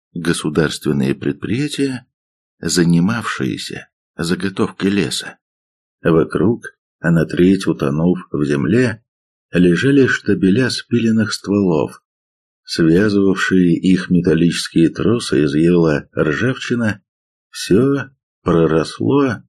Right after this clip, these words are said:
лебедой и полынью. Стёкла здания наполовину отсутствовали, и если поначалу дыры закрывали фанерой, то потом на это махнули рукой. В высоких створках ворот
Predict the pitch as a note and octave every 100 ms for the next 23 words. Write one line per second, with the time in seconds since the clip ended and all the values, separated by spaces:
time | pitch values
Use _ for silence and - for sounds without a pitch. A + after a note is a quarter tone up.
0 | _ F#2+ G2+ F2 F#2 F2+ A2+ G#2 G2+ -
1 | F2+ F2 D2+ C2 A1+ - - _ _ _
2 | _ _ _ _ _ _ _ - - G2
3 | A2 A2 G#2+ F#2+ D2 E2 G#2+ A2+ G#2+ F#2+
4 | F#2 F2+ F2 F#2+ F2+ D#2+ - - B2 -
5 | A#2 G#2+ G#2+ - _ _ - E3 F#3 G3+
6 | F3+ F3+ - D#2 C2+ - F2 A2 F#2+ D2
7 | D2+ F2+ G#2+ F#2 D#2+ D2+ D2+ D2+ D#2+ D#2
8 | D2+ - D#2+ C3 D3 C3+ A2+ - _ _
9 | _ _ _ - C#3+ C3+ G#2+ G2+ B2 C3
10 | G#2 F2+ G2+ A#2 F2+ E2+ D#2 - E2+ F#2+
11 | E2 D2+ A1+ - A1+ G1+ - _ _ _
12 | _ _ _ _ _ _ - E2+ D#2 E2
13 | - F#2 F2 - D#2 - E2 E2+ - -
14 | C#2+ - D#2 B2+ -